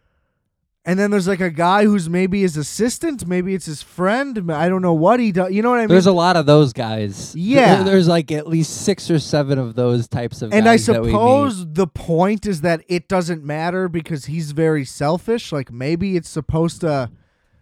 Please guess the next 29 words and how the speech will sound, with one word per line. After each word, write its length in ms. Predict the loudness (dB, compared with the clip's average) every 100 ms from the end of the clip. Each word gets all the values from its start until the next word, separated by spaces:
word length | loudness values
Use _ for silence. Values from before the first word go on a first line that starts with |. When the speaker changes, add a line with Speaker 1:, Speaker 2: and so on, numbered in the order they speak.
| _ _ _ _ _ -6
Speaker 1:
be, 260 | -2 -2 -4 -4
like, 180 | -6 -6 -10
even 320 | -2 -2 0 -2
if 120 | -2
it 100 | 0
is 180 | 0 -2
intentional, 680 | -6 -6 -8 -8 -8 -8
the 120 | -8
s-, 200 | -12 -12 -18
start 440 | -18 -4 0 0
of 80 | 0
the 80 | 0
movie's 400 | 0 0 -2 -6
confusing 680 | -10 -8 -4 -4 -4 -8
as 80 | -12
shit. 380 | -14 -10 -10 -12 _ _ _ _ _ _ -6
Speaker 2:
Okay, 360 | -4 0 0 -2
so 500 | -4 0 2 2 -2
Speaker 1:
To, 120 | -4
for 220 | -4 -4
me. 300 | -4 -6 -8 -6
Speaker 2:
the 300 | -2 -2 -2 -8 _ _ _ -10
actions 500 | -8 -8 -6 -4 -4
that 120 | -6
happened 480 | -4 -4 -4 -6 -8
at 260 | -8 -8 -6
that 220 | -8 -8 _ -10
race, 600 | -6 -6 -8 -12 -20 -20 _ _ _ _ _ _
um, 300 | -4 -4 -4